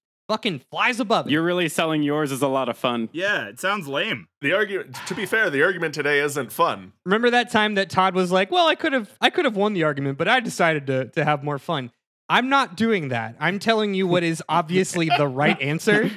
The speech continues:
Speaker 2: <laughs> It worked badly for me twice, so I wouldn't suggest it either.
Speaker 1: I wouldn't <laughs> re-, recommend it as a strategy. The correct answer is that in a world where you have to run and jump to avoid obstacles sur-, to survive,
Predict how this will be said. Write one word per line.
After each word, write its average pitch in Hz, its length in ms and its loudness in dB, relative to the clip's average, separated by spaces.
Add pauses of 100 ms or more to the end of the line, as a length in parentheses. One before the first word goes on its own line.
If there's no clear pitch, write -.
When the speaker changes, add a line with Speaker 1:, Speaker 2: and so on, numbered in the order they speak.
Speaker 2:
<laughs> - 140 -20
It 170 180 0
worked 185 360 0
badly 165 360 0
for 202 160 2
me 151 160 0
twice, 156 420 -2
so 165 120 0
I 156 100 0
wouldn't 156 280 0
suggest 151 400 0
it 156 100 0
either. 147 260 0
Speaker 1:
I 180 80 4
wouldn't 190 340 0
<laughs> - 0 -
re-, 196 180 -4
recommend 190 440 0
it 170 80 -4
as 170 140 -2
a 170 100 0
strategy. 160 460 -2 (480)
The 180 100 -2
correct 220 480 -2
answer 202 340 -2
is 156 240 -4
that 143 320 -2 (480)
in 180 120 0
a 170 60 0
world 190 360 0
where 180 80 0
you 196 140 -2
have 190 200 -2
to 180 120 -4
run 160 200 0
and 202 140 -2
jump 170 260 0
to 165 100 0
avoid 147 280 -2
obstacles 151 480 -4
sur-, 143 200 -6
to - 220 -8
survive, 120 500 -4